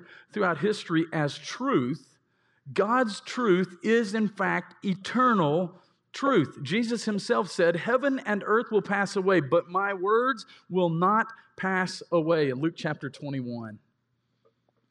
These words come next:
So instead of today's shifting, sordid, pseudo-truth, my goal, my responsibility is to stand before you each week and proclaim to you the living, abiding Word of God.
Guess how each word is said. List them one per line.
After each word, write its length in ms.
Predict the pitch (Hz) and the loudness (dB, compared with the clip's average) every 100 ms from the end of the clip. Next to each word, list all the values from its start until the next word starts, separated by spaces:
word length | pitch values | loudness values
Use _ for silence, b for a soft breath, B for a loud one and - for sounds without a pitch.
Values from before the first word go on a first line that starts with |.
| _ _ _ - | _ _ _ -12
So 100 | 160 | -10
instead 300 | 139 226 208 | 0 0 0
of 100 | 156 | -2
today's 800 | 165 131 156 160 185 180 - - | -4 0 2 4 2 0 -10 -16
shifting, 840 | - - 196 196 - 196 190 196 | -14 -2 0 0 -2 -2 0 0
sordid, 720 | 190 - 190 185 190 185 160 | -4 0 4 6 6 4 2
pseudo-truth, 1300 | 143 - 196 196 190 175 170 - 208 190 160 185 - b b b b b b _ - | -6 0 0 4 4 4 2 0 2 4 4 0 -8 b b b b b b _ -6
my 240 | 131 190 | 0 0
goal, 460 | 208 165 151 170 208 | 2 4 4 4 0
my 220 | 165 165 | 0 0
responsibility 1300 | 196 175 - 196 190 165 131 202 208 147 127 131 180 - _ _ _ _ | 0 -2 0 0 2 -2 4 6 6 2 -2 -4 -6 -12 _ _ _ _
is 140 | 202 170 | -8 -4
to 100 | 180 | -2
stand 280 | - 226 214 | 0 0 2
before 220 | 214 233 | 0 0
you 220 | 202 190 | 0 0
each 180 | 185 - | -2 -4
week 260 | 233 208 - | -2 -4 -2
and 180 | 185 185 | -2 -2
proclaim 640 | - 180 185 226 233 240 | 0 0 0 -2 0 0
to 120 | 214 208 | 0 0
you 380 | 175 214 214 | 2 0 0
the 180 | 180 175 | 2 2
living, 720 | 160 170 214 262 165 160 170 190 | 2 4 4 2 2 -2 -2 -4
abiding 840 | 175 143 175 202 233 214 165 185 175 b b | -2 0 0 0 0 2 2 0 -10 b b
Word 380 | 156 190 220 220 | 2 4 4 2
of 200 | 226 180 | 0 0
God. 200 | 190 | 0